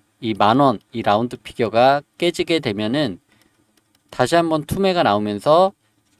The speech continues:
구천 원, 팔천 원대까지도 하락이 나올 수도 있거든요. 자, 그래서 이 종목 손절을 해야 될지 추가 매수를 해야 될지 굉장히 고민이 되실 겁니다.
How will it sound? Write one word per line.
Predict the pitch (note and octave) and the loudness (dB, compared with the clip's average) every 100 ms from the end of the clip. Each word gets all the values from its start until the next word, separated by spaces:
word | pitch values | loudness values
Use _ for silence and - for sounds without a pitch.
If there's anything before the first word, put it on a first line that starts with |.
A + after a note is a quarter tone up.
| _ | _
구천 | - A#2+ - E3+ | -12 -10 -2 -2
원, | C3+ F2+ _ _ _ | -2 -4 _ _ _
팔천 | - F#3+ G3+ G3+ F#3+ | -4 -4 0 0 0
원대까지도 | F3 D#3+ - B2+ A2+ G#2+ E3+ G#3+ - _ _ _ _ | -2 -6 -4 -4 -4 -4 -4 -4 -8 _ _ _ _
하락이 | - F#3+ F#3+ E3+ | 2 4 4 2
나올 | G#2 G#2+ | 2 0
수도 | - G#2 | -6 -12
있거든요. | - G2 G2+ A#2+ F#3 _ - - _ _ | -10 -10 -6 -6 -8 _ -20 -20 _ _
자, | A2 | -6
그래서 | G#2 C#3+ C#3+ | -2 -2 0
이 | B2+ A#2+ | 0 0
종목 | E3 C#3 E3+ - _ _ _ _ | 0 2 2 -2 _ _ _ _
손절을 | - G#3+ A3+ A3+ G#3+ F3 | -6 -2 2 4 4 6
해야 | F#3 F#3+ | 6 6
될지 | C#3+ A#2 D#3 C#3+ F#2 _ _ _ _ _ _ | 4 -2 -2 -2 -2 _ _ _ _ _ _
추가 | - F#3 F#3 F3+ D3+ | -12 4 8 8 6
매수를 | A2+ A#2 C#3+ C3+ C3+ | 2 0 -2 -2 0
해야 | F3 | 0
될지 | D#3 A2 - A2+ E3 G#3 _ _ _ _ _ _ _ _ _ _ | 0 -4 -4 -2 -2 -4 _ _ _ _ _ _ _ _ _ _
굉장히 | - E3 F3 D#3+ | -6 0 0 2
고민이 | C3+ F3+ F3+ | 2 2 2
되실 | C#3+ G#2+ A2 | 0 -4 -6
겁니다. | G2+ F#2 D#2+ F2+ | -8 -8 -6 -10